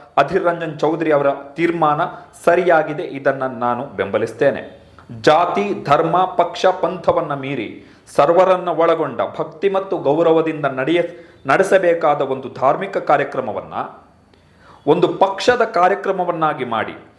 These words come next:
ಪ್ರಧಾನಿ ನರೇಂದ್ರ ಮೋದಿ ಮತ್ತು ಸಂಘ ಪರಿವಾರದ ನಾಯಕರು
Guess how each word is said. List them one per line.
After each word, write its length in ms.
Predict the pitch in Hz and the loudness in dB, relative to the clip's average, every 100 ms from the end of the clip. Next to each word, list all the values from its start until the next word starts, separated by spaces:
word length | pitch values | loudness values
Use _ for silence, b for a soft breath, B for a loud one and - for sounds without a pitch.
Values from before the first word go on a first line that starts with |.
| B B | B B
ಪ್ರಧಾನಿ 460 | - 151 175 185 196 | 2 2 4 2 2
ನರೇಂದ್ರ 460 | 175 165 180 180 180 | -2 0 0 -2 -2
ಮೋದಿ 280 | 175 175 | -2 -2
ಮತ್ತು 280 | 185 170 165 | -2 -4 -6
ಸಂಘ 300 | - 156 170 | -4 -2 0
ಪರಿವಾರದ 600 | - 170 165 160 156 151 | 2 2 2 4 2 2
ನಾಯಕರು 840 | 147 131 139 170 170 156 104 104 - | -2 -2 0 0 0 -4 -6 -8 -16